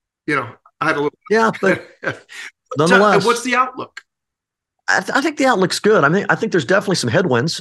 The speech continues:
Speaker 2: Um,
Speaker 1: What are they?
Speaker 2: the headwinds are bigger for the, us little guys than they are for the big guys.
Speaker 1: And how so?
Speaker 2: Um, the A-, A I,
Speaker 1: Yeah.
Speaker 2: um, concerns me,
Speaker 1: Yeah.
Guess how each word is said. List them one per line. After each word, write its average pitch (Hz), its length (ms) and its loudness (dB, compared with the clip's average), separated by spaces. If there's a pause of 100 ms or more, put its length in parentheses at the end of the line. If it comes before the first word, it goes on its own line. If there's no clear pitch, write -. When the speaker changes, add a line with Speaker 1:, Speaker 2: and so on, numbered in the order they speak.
Speaker 2:
Um, 120 300 0 (160)
Speaker 1:
What 196 160 0
are 196 140 2
they? 110 100 -12 (1200)
Speaker 2:
the 156 80 2
headwinds 247 420 2
are 165 80 4
bigger 175 340 2
for - 160 -4
the, 135 120 2
us - 280 0
little 139 180 2
guys 110 260 2
than 113 100 -2
they 107 80 2
are 107 100 2
for - 80 -6
the 92 80 -2
big 90 200 -2
guys. - 460 -6
Speaker 1:
And 139 80 -12
how 160 120 -4
so? - 220 -4
Speaker 2:
Um, 117 340 2 (520)
the 135 220 4
A-, 160 220 0 (240)
A 180 40 2
I, 139 400 2 (360)
Speaker 1:
Yeah. 113 340 -16
Speaker 2:
um, 107 440 0 (300)
concerns 135 600 0
me, 87 280 -2
Speaker 1:
Yeah. 95 200 -20